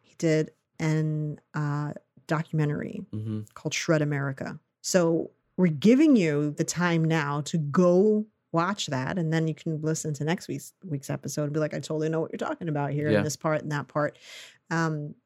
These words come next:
Speaker 1: so, uh, sometimes we have our guests on very close to the date that we release, and so we don't have time to sort of give you that.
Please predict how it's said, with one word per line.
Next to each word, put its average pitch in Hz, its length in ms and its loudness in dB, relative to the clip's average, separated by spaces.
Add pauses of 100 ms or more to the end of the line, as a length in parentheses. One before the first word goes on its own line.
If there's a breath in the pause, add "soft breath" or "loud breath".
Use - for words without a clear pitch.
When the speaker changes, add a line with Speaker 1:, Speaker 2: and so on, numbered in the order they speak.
(120)
Speaker 1:
so, 165 720 2
uh, 165 120 2
sometimes 262 760 4 (280 soft breath)
we 196 100 2
have 180 180 0
our 175 100 2
guests 170 280 0
on 170 160 2
very 160 340 2
close 156 380 -2
to - 100 -4
the 160 100 2
date 147 240 -2
that - 120 -2
we 160 100 2
release, 151 420 0
and 165 100 -2
so - 120 -4
we 147 60 2
don't 151 160 0
have 151 200 -2
time 156 320 -2
to 143 80 -2
sort 156 260 0
of 135 220 -10
give 143 200 0
you 170 180 2
that. 220 320 2